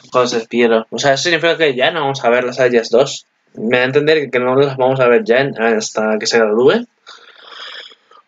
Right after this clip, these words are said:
O sea, yo qué sé, ¿tres capítulos? ¿Cuatro? No sé. En fin. Capítulo número siete.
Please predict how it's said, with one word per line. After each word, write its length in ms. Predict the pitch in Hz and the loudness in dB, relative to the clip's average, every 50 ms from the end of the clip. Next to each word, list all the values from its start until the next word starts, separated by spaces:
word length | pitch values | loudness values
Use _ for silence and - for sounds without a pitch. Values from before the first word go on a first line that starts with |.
| _ - | _ -6
O 40 | |
sea, 200 | 135 123 104 101 110 | -4 -4 -2 0 0
yo 120 | 110 110 | 2 2
qué 80 | 113 120 | 0 0
sé, 380 | - 143 127 117 104 113 - _ _ _ | 0 0 0 0 -2 -4 -10 _ _ _
¿tres 180 | - 143 139 | 0 0 0
capítulos? 680 | 135 - 117 - - 123 135 135 - 220 247 233 - - | -2 -4 -4 -4 -4 -4 -2 0 2 2 2 2 -2 0
¿Cuatro? 480 | - 165 170 190 208 - 240 254 262 - _ _ _ - - - - - - - - - - - - _ _ _ _ _ - - - - - - - - _ _ - - - - _ - - _ _ _ _ _ _ | 0 0 0 0 -2 -6 -8 -8 -8 -12 _ _ _ -18 -16 -14 -12 -12 -10 -10 -10 -12 -14 -16 -18 _ _ _ _ _ -16 -14 -14 -12 -14 -14 -18 -20 _ _ -20 -20 -20 -20 _ -20 -20 _ _ _ _ _ _
No 240 | - 147 151 143 135 | 2 2 2 2 0
sé. 280 | - - 113 120 135 - - - - _ _ _ _ - | -4 -6 -8 -8 -8 -12 -20 -20 -20 _ _ _ _ 2
En 180 | 147 147 147 | 2 2 2
fin. 340 | 143 - 156 143 135 135 - _ _ _ _ _ _ _ _ _ _ - - | 0 -2 -2 -2 -2 -4 -8 _ _ _ _ _ _ _ _ _ _ -20 -6
Capítulo 320 | - 123 123 135 135 151 143 | -2 0 2 2 2 0 0
número 220 | 143 135 127 120 | 0 0 0 0
siete. 440 | 120 - 123 117 110 113 101 101 | 0 0 0 2 2 2 0 0